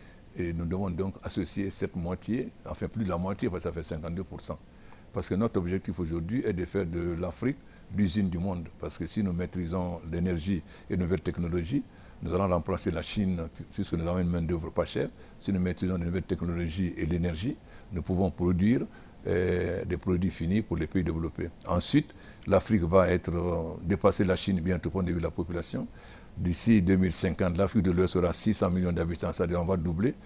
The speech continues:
ce qui fait que c'est un marché. Donc nous pouvons être à la fois l'usine du monde et aussi un grand marché. Voilà notre objectif. C'est pourquoi il est très important pour moi qu'on ne rate pas la quatrième révolution économique.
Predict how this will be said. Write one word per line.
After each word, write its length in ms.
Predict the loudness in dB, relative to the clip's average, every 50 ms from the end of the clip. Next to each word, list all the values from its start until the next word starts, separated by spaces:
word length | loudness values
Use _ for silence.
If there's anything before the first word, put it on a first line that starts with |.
| -18 -18 -14 -6
ce 40 | -2
qui 100 | -2 2
fait 80 | 2 2
que 60 | 0
c'est 140 | 2 4 6
un 40 |
marché. 420 | 6 6 6 4 4 2 0 0 -2 -2 -8 -4
Donc 180 | 0 4 4 4
nous 60 | 4
pouvons 220 | 4 4 4 4
être 140 | 4 4 4
à 80 | 4 4
la 120 | 4 2
fois 200 | 2 2 2 2
l'usine 480 | 4 2 2 2 4 4 4 4 2 0 -6 -12 -20 -18 -10 -2
du 120 | 0 2
monde 240 | 4 6 4 4 4
et 20 |
aussi 220 | 2 0 2 2 2
un 80 | 2
grand 220 | 4 4 4 4 4
marché. 360 | 4 2 0 0 0 -2 -2 -4 -8 -20 -20 -18 -10 -2
Voilà 180 | 0 2 4 4
notre 220 | 4 2 0 0
objectif. 520 | -2 -2 -2 -4 -4 0 -2 -2 -2 -2 -8 -18 -18 -10
C'est 120 | -8 -6 -2
pourquoi 440 | 0 0 0 4 6 6 6 6 2 -6 -20 -20 -10 -2 0
il 120 | 4 4
est 60 | 4
très 240 | 6 6 4 4 4
important 340 | 2 2 0 0 0 0 0
pour 160 | 0 -2 0
moi 380 | 2 2 2 2 2 0 0 2
qu'on 120 | 2 2
ne 80 | 4 4
rate 180 | 2 2 0 0
pas 280 | 2 4 4 4 4 0 -8 -20 -18 -16 -8 -2
la 120 | 0 0 4
quatrième 340 | 4 2 4 4 2 2 2
révolution 640 | 2 2 2 0 0 -2 0 0 0 0 0 -4 -6 -10 -12
économique. 400 | -10 -4 -2 -2 0 -2 -4 -6